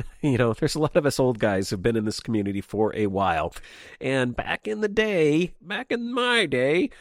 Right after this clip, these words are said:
we had to use font management tools. <laughs> And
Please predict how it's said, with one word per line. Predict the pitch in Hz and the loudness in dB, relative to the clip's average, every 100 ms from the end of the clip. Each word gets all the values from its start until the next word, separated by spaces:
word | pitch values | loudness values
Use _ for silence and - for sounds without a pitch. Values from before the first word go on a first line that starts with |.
| - - _ | -20 -20 _
we | 139 165 | -2 0
had | 175 165 180 | 0 -2 0
to | 175 | -2
use | 139 147 190 196 175 - | 0 2 2 0 -2 -8
font | - - 226 233 233 | -10 -4 2 2 2
management | 123 127 208 202 131 131 127 - | -2 -2 2 4 4 4 2 0
tools. | 135 113 104 78 90 - | 2 2 2 -4 -6 0
<laughs> | 180 - - - - 165 - 151 - - 143 - | 0 0 -8 -12 -10 -8 -6 -8 -6 -8 -6 -4
And | 151 | -4